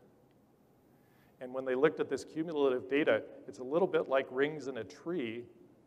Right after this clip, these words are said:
that it changes each time, that for every decade later a person was born, their average temperature was about point zero one degrees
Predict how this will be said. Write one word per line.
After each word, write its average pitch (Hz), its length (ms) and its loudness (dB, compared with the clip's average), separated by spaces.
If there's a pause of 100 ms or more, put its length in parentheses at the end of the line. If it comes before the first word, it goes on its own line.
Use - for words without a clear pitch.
that 117 80 -8
it - 120 -12
changes 151 520 -8
each 120 260 -14
time, 110 380 -6 (1500)
that 151 160 0 (340)
for 123 220 -8
every 156 360 6
decade 143 580 2
later 139 400 6
a 117 60 2
person 135 420 -8
was 120 160 -8
born, 123 440 -2 (460)
their 120 180 -6
average 139 360 4
temperature 135 400 -6
was 123 160 -4
about 117 340 2 (500)
point 156 280 -6
zero 139 280 0
one 131 300 -4
degrees 123 540 -10